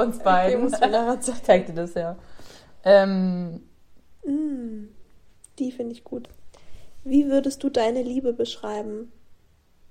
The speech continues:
Speaker 1: Wie, wie ich jemanden liebe?
Speaker 2: Mhm. Was Liebe,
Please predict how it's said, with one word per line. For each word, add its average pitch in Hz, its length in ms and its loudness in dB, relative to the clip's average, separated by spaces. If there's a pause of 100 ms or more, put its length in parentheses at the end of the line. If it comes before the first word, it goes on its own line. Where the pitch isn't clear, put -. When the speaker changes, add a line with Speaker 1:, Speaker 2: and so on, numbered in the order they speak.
(420)
Speaker 1:
Wie, 160 380 -8
wie 175 200 -4
ich 220 100 -8
jemanden 233 320 -2
liebe? 254 240 -4 (420)
Speaker 2:
Mhm. 269 320 -4 (240)
Was 277 300 -2
Liebe, 285 260 2